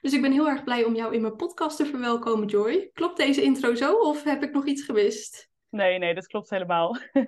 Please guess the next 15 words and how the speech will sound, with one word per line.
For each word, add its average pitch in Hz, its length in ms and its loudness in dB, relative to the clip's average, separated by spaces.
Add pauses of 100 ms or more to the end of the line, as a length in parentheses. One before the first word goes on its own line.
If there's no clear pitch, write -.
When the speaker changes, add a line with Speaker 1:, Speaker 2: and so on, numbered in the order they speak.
(120)
Speaker 2:
<laughs> 277 400 -2
Echt - 260 -8
super 262 440 0
vet 240 220 0
om 233 120 -2
dat 214 180 -2
te - 100 -4
horen. 196 480 -2 (300)
Dankjewel. 196 760 0
Heel 233 220 2
leuke 214 320 0
intro. 160 460 -4 (420)
Speaker 1:
Nou, 240 440 -2
mooi. 220 560 0 (140)
Welkom. 214 880 -2